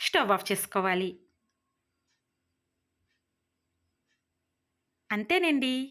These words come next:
ఎంతో టేస్టీగా, ఎంతో క్రిస్పీగా తయారు చేసుకుని మురుమురాల మిక్చర్ రెడీ. టేస్ట్ అయితే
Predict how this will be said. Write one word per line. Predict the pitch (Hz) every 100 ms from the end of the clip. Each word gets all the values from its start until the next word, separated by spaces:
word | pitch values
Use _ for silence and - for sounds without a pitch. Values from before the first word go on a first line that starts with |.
| - _ _ _ _ -
ఎంతో | 202 202 220 220
టేస్టీగా, | 220 254 269 262 285 427 - _ _ _ _ _ _
ఎంతో | 226 214 240 240
క్రిస్పీగా | 285 - 392 403 403
తయారు | 254 254 269
చేసుకుని | - - 262 403 571 - _ _ _ _
మురుమురాల | 226 247 254 311 311 277
మిక్చర్ | - - 392 - - _ _ _ _
రెడీ. | - 381 320 320 349 - _ _ _ _ _ _ _ _ _ _ _ _ _ -
టేస్ట్ | 214 214 247
అయితే | 233